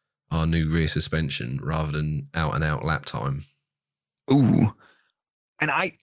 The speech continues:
Speaker 2: I think you're right. There's something, there's something going on there. And the, reading in between the lines of their suspension design,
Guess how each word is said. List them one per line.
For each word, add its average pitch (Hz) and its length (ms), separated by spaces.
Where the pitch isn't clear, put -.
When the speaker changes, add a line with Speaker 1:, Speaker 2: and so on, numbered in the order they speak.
Speaker 2:
I 139 60
think 196 320
you're 160 100
right. 110 280
There's 120 200
something, 151 600
there's 104 160
something 156 400
going 120 280
on 82 280
there. 69 160
And 101 180
the, 107 180
reading 147 260
in 135 80
between 131 280
the 120 80
lines 110 300
of 110 60
their 110 180
suspension 107 520
design, 98 420